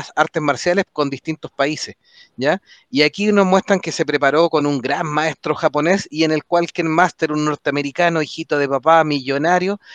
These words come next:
había tenido la misma ocasión y había tenido que aprender la humildad de Ryu y tratarlo igual como un hermano y dejar de lado todas sus riquezas. En tipos de cuando se va complementando un poco el lore en relación a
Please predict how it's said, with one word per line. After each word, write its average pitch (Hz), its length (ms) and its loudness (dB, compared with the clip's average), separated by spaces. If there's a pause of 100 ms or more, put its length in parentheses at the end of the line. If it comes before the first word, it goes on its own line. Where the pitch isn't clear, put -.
(160)
había 151 300 2
tenido 156 260 0
la 139 120 0
misma 156 300 0
ocasión 156 420 0
y 165 60 0
había 147 180 0
tenido 147 200 -2
que 147 60 0
aprender 127 540 -2 (340)
la 131 540 2 (100)
humildad 151 760 0
de 180 140 0
Ryu 175 480 -2
y 147 80 -4
tratarlo 147 460 0
igual 139 260 0
como 135 200 -4
un 135 80 -2
hermano 131 360 0
y 143 60 -2
dejar 131 320 -4
de 120 80 -4
lado 120 200 0
todas 127 200 -2
sus 117 200 -8
riquezas. 110 360 -12 (280)
En 123 120 -6
tipos 175 340 4
de 151 120 6
cuando 131 260 0
se 135 120 -2
va 139 120 6
complementando 143 580 -2
un 147 60 -8
poco 156 220 -2
el 143 100 -2
lore 156 320 0
en 135 280 -2
relación 123 480 -2
a 156 120 0